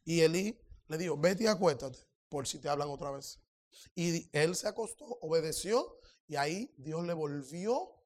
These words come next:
a hablar. Y no como nosotros, que cuando nos repiten la cosa tres veces, la cuarta ya nosotros hablamos duro. Y, "Ah, Samuel, habla, tu siervo oye." Esa debe ser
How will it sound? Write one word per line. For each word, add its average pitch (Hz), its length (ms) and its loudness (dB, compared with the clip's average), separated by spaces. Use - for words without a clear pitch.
a 139 200 -4
hablar. 131 480 -4
Y 190 140 -10
no 220 280 10
como 294 260 12
nosotros, 208 560 8
que 151 100 -2
cuando 165 260 6
nos 165 140 6
repiten 208 340 8
la 233 100 12
cosa 208 220 8
tres 214 160 8
veces, 165 300 6
la 147 160 4
cuarta 185 400 6
ya 208 160 10
nosotros 190 280 2
hablamos 170 300 8
duro. 226 560 8
Y, 233 60 6
"Ah, 285 140 12
Samuel, 220 800 4
habla, 147 460 0
tu 156 120 -10
siervo 139 540 -4
oye." 117 160 -10
Esa 175 300 4
debe 175 220 4
ser 180 340 4